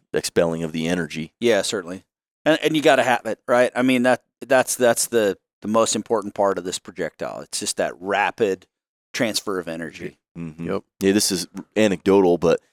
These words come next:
Speaker 1: uh, went on a, a prairie dog shoot last year, and it was just, it's in, it was in paradise is where it was. We come up over this hill, we drove to the center of this prairie dog town, and you could shoot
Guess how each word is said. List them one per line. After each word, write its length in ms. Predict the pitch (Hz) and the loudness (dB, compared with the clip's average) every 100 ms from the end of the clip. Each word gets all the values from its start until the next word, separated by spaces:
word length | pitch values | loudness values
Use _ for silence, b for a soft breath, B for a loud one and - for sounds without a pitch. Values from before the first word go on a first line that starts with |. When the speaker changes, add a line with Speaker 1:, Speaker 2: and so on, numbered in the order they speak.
| _ _ | _ _
Speaker 1:
uh, 340 | - 85 82 76 - _ _ _ _ _ _ _ _ _ _ _ _ _ | 0 4 4 2 -4 _ _ _ _ _ _ _ _ _ _ _ _ _
went 180 | 104 101 | 2 4
on 120 | 92 | 6
a, 140 | 85 - | 4 2
a 60 | 90 | 2
prairie 240 | 113 104 | 4 6
dog 180 | 92 90 | 6 2
shoot 220 | - 98 | 0 2
last 340 | 85 85 - | 2 2 0
year, 300 | 82 82 85 _ 87 | -2 -2 -4 _ -4
and 180 | 85 | 0
it 100 | 87 | 0
was 120 | - - | -2 0
just, 220 | 131 - | -2 2
it's 180 | 120 123 | 2 4
in, 120 | 107 - | 2 4
it 60 | |
was 140 | 117 92 | 2 2
in 80 | |
paradise 580 | 82 92 82 65 76 - | 2 2 2 0 -2 -2
is 100 | - | -6
where 140 | 87 78 | -4 -2
it 60 | 67 | 0
was. 280 | 78 73 | 0 -2
We 100 | 82 | -8
come 240 | - 95 87 | -8 -4 -2
up 120 | - | 2
over 200 | 87 80 | 0 0
this 180 | 80 - | -2 2
hill, 300 | 92 82 80 _ _ _ | 4 4 0 _ _ _
we 120 | 90 87 | -6 0
drove 300 | 92 90 - | 4 4 2
to 100 | 82 | -2
the 100 | 78 | -2
center 640 | - 101 98 90 87 - _ _ _ | 0 0 2 0 0 -4 _ _ _
of 180 | - 82 | 0 0
this 120 | 82 | -2
prairie 260 | - 98 90 | 0 2 4
dog 200 | 80 80 | 2 -2
town, 300 | 80 78 80 _ _ | -2 -2 -4 _ _
and 160 | 90 95 | -4 0
you 140 | 104 | 0
could 160 | - - | 0 -2
shoot 340 | - 107 127 | 0 0 0